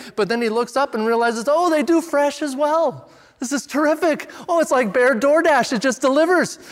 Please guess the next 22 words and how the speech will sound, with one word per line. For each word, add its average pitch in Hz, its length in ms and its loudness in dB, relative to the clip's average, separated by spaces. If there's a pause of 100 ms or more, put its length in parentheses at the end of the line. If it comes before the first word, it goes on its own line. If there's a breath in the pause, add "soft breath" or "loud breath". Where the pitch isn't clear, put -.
(140 loud breath)
And 285 100 -2
so 285 80 2
that's 247 240 4
what 247 140 4
happened, 285 580 2 (760 loud breath)
leading 262 360 -2
this 247 160 -4
girl 208 380 -2
to 220 340 -10 (800 soft breath)
get 214 120 -4
a 202 60 -6
few 214 220 -8
stitches 185 520 -6
and 190 260 -8
have 180 220 -10
a 165 220 -10 (340)
equally 180 440 -10
great 165 440 -10 (140)
story 143 640 -6
in 135 120 -10
her 131 120 -8
life. 143 480 -10